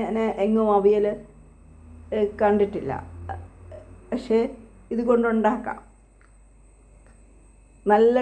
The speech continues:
ടേസ്റ്റുമാണ് ഇതിൻ്റെ അവിയലിന്. നിങ്ങളൊന്ന് ചെയ്ത് നോക്കിയിട്ട് കമന്റ് ഇടണേ.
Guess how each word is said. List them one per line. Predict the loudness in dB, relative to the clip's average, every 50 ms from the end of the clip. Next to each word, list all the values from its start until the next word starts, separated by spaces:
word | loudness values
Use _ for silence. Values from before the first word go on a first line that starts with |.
| 0 2
ടേസ്റ്റുമാണ് | 2 2 2 0 -4 -6 -6 -4 -4 -4 -4 -6 -6 -6 -6 -10 -10 -8
ഇതിൻ്റെ | -8 -6 -4 -4 -4 -4 -2
അവിയലിന്. | -2 0 0 0 0 -2 -6 -6 -6 -12 -16 -20 -20 -20 -20 -20 -20 -20 -20 -20 _ _ _ _ _ _ _ _ _ _ _ -20 -20 -20 -20 -20 -20 _ _ _ _ -4 -2
നിങ്ങളൊന്ന് | 0 2 2 2 2 0 0
ചെയ്ത് | 2 2 4 4 4 4 2 0 -2
നോക്കിയിട്ട് | -2 -4 -8 -8 -6 -6 -6 -6 -8 -10 -16 -18 -18 -20 -20 _ _ _ _ _ _ _ _ -20 _ _ _ _ -20 _ -20 _ -20 -20 -20 -20 -20 -12 0 2
കമന്റ് | 2 4 4 2 0 0 -2
ഇടണേ. | -6 -8 -10 -12 -14